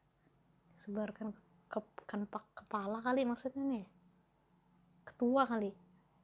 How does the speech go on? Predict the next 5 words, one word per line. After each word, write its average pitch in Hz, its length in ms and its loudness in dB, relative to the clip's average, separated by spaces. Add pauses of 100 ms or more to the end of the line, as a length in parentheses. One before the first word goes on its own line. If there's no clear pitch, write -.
(200)
Kenpak. 240 640 2 (1400)
<laughs> - 20 10
Kenpak - 580 10 (120)
apaan? - 380 0 (3250)
Ke-, 302 320 0